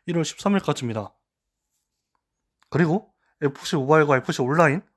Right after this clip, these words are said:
콜라보 투표 참여 기간 및 보상 수령은 일월 이십팔일까지고요. 콜라보 투표 참여 추천 보상은 일월 이십이일 날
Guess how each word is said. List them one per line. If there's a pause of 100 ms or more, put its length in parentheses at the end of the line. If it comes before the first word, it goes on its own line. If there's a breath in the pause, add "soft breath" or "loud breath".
콜라보
투표
참여
기간
및
보상
수령은 (400 soft breath)
일월
이십팔일까지고요. (640)
콜라보
투표
참여
추천
보상은
일월
이십이일
날